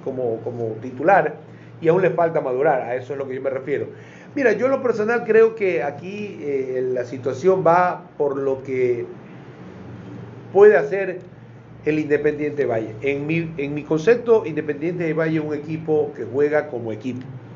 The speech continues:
Eso es una parte fundamental para encarar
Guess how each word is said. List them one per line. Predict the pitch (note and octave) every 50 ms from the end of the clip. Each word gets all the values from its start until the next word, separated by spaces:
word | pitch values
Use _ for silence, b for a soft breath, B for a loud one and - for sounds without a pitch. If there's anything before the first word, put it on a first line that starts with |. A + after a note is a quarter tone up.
| B B B B B B -
Eso | D3 C#3 - E3 E3+
es | E3 E3 E3+ E3 E3 D#3+
una | D#3+ D#3 D#3 C#3+
parte | - D#3+ D#3 D#3+ D#3+ E3 D#3+
fundamental | D#3+ C#3+ C#3 C3 B2 B2 A#2+ A#2 - D3+ D#3 D#3 D3+
para | - D3 C#3+ C3+
encarar | C3+ B2 A#2+ C3 B2 A#2+ C#3 E3 F#3+ F#3+ -